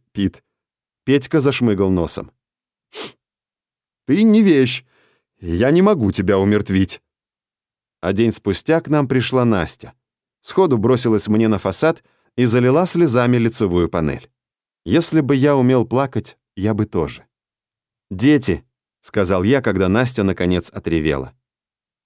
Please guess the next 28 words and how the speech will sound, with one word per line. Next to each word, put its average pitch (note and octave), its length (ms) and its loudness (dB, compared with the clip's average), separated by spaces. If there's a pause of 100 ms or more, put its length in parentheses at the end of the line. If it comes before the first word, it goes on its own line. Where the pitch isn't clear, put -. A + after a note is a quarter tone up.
«Моя B2 300 0
функция — D#3 560 0
растить C#3 540 -2
и A2+ 100 0
воспитывать G#2+ 600 -2
детей. F2 520 -6 (500)
Вы A#2+ 200 -2
уже C3 280 2
выросли D3+ 560 0 (200)
и A#2+ 100 -2
через D3+ 300 0
пару F#3+ 280 0
лет E3+ 200 0
станете D#3 480 0
совсем D3 380 0
взрослыми. F2+ 600 -2 (500)
Функция C#3 540 0
исчерпана, A#2+ 640 -2 (280)
я B2+ 200 0
больше C3+ 360 0
не C3+ 80 2
гувернер. B2+ 600 0 (480)
Наверное, A2 640 0 (240)
я D#3+ 220 0
мог F3 220 0
бы C#3 120 2
еще C#3+ 240 0
пригодиться, D3+ 720 0